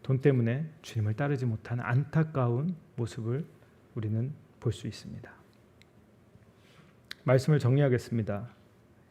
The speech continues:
Follow me, 오늘 제목을 그렇게 정했는데 여러분,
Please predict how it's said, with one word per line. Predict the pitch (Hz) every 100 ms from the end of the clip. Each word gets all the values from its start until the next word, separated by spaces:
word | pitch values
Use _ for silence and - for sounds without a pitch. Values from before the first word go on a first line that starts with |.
| - - - - - - - - - _ -
Follow | 170 214 233 196
me, | 156 170 131 104 101
오늘 | 123 139
제목을 | 135 135 135 131
그렇게 | 120 113 123
정했는데 | 110 113 113 113 143 127 95 -
여러분, | 139 143 156